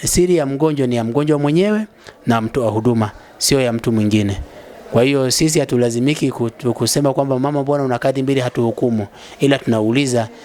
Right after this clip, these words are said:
sababu iliyosababisha ni nini, ili tuweze kushauri siku nyingine namna bora ni ipi ya kufanya,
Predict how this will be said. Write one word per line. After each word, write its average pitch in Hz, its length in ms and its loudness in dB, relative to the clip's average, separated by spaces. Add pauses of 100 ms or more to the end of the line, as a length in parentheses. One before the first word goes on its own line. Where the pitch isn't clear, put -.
(120)
sababu 131 420 0
iliyosababisha 131 760 0
ni 117 120 -4
nini, 123 300 0
ili 135 180 2
tuweze 123 280 0
kushauri 123 600 0 (420)
siku - 300 0
nyingine 123 520 2
namna 131 280 0
bora 131 280 0
ni 117 120 -6
ipi 131 260 -2
ya 113 80 2
kufanya, 110 560 -4